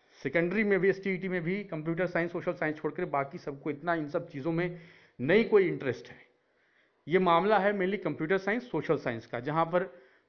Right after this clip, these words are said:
पाँच हज़ार सीट पर एक जगह छब्बीस हज़ार लोग हैं, एक जगह सत्रह सौ सीट पर सत्रह हज़ार लोग हैं। तो ये मामला इन्हीं दो सब्जेक्ट का है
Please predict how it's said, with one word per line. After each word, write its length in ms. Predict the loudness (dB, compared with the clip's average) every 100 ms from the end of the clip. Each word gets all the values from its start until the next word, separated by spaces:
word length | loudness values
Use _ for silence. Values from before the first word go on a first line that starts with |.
| 4
पाँच 240 | 4 4
हज़ार 180 | 4 4
सीट 240 | 2 -6 0
पर 80 |
एक 100 | 0
जगह 180 | 2 0
छब्बीस 340 | 2 0 0 2
हज़ार 200 | 4 4
लोग 240 | 4 4
हैं, 100 | 2
एक 160 | 0 0
जगह 140 | 0
सत्रह 320 | 0 0 2
सौ 160 | 2 0
सीट 260 | -2 -2 0
पर 100 | -2
सत्रह 440 | 0 0 2 2 0
हज़ार 360 | 0 2 2
लोग 220 | 2 0 -2
हैं। 160 | -12 _ _ _ _ _ _ _ _ -2
तो 60 | 2
ये 80 |
मामला 380 | 4 4 4 2
इन्हीं 300 | 0 0 2
दो 140 | 2 0
सब्जेक्ट 480 | -2 -4 -8 -8
का 80 | -10
है 200 | -10 -14